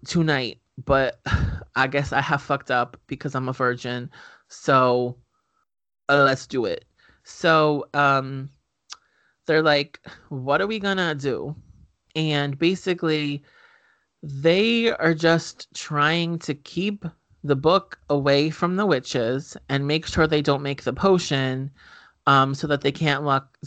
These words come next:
they can't suck all the lives out of the children in Salem. But of course, the Sanderson sisters are like, "Nah, bitch, it gonna happen." So,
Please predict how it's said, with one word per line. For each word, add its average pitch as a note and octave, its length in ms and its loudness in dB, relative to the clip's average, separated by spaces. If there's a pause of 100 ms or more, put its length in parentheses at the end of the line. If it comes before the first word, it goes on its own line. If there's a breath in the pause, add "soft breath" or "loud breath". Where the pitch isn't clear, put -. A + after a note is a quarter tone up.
(140)
they D#3 340 -2
can't D3+ 360 -2
suck C#3+ 340 0
all C3+ 140 2
the C3 120 0
lives B2 420 0
out B2 160 -4
of B2 160 -4
the A2+ 140 -2
children A#2 400 -6
in C3 140 -4
Salem. C#3 640 2 (640 loud breath)
But D3+ 120 4
of C#3+ 140 2
course, D#3 420 2
the C#3+ 120 -8
Sanderson C#3+ 420 -2
sisters C#3 300 -2
are B2+ 120 4
like, A#2+ 380 0
"Nah, B2+ 280 2
bitch, G#2 360 -4
it C3 120 -4
gonna B2 160 -2
happen." D#3 800 0 (140)
So, C3+ 640 2